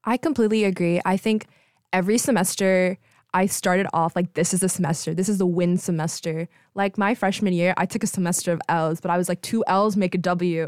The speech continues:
I had an even amount of L's. This is the W semester. It wasn't. But I think just having that mentality at the start of every single semester, for some reason, has just helped me a lot. Like, even, like, I'll be honest, this has been one of the most stressful semesters of my life.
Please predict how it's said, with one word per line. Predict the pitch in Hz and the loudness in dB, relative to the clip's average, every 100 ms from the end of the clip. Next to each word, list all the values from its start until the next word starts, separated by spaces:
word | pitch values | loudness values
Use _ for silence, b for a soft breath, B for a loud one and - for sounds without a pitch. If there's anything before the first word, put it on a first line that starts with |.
| - | -4
I | |
had | 185 | -2
an | 185 180 | -2 0
even | 202 190 | 0 2
amount | 190 185 | 4 2
of | 175 | 0
L's. | 170 165 165 - 160 | -2 -2 -4 -8 -6
This | 196 214 | -2 0
is | 202 | 0
the | 180 | 0
W | 170 170 175 | 0 2 0
semester. | 180 170 156 - - B B - | 0 -2 -4 -8 -14 B B -2
It | 196 | 0
wasn't. | 175 160 156 139 - B B - | 2 2 -2 -4 -8 B B -2
But | |
I | 226 240 | 0 0
think | 294 320 | 0 -4
just | 277 - | -4 -2
having | 180 175 | 0 2
that | 254 262 | 2 2
mentality | 233 185 175 180 208 | 2 2 0 2 0
at | 185 | -2
the | 190 | -4
start | 180 - 165 185 - | -4 -2 0 0 -2
of | 170 - | -6 -4
every | 160 170 185 | -4 0 0
single | 180 175 | 0 0
semester, | 185 180 156 160 - 196 190 190 B B B B | 0 -2 -2 -2 -2 0 0 -2 B B B B
for | - 240 | -2 0
some | 226 262 | 2 2
reason, | 175 185 208 208 | 2 2 2 2
has | 180 180 | 2 0
just | 180 | -2
helped | - 170 - - | -2 -4 -4 -2
me | 180 | -2
a | 160 | 0
lot. | 147 170 226 - B B | 0 0 0 -4 B B
Like, | 208 - | -6 -2
even, | 214 233 269 | -2 0 0
like, | 220 220 | 0 0
I'll | 190 | 0
be | 339 - | 0 0
honest, | 170 185 214 - - _ _ | 0 2 0 -4 -12 _ _
this | 180 233 | -2 0
has | 254 | 0
been | 302 | 2
one | 208 | 2
of | 208 | 2
the | |
most | 202 190 - | 2 2 -2
stressful | - 170 - 190 | -2 -2 0 0
semesters | - 175 170 180 175 | 0 0 0 0 0
of | 165 | 2
my | 165 | 2
life. | 151 165 254 | 2 0 -2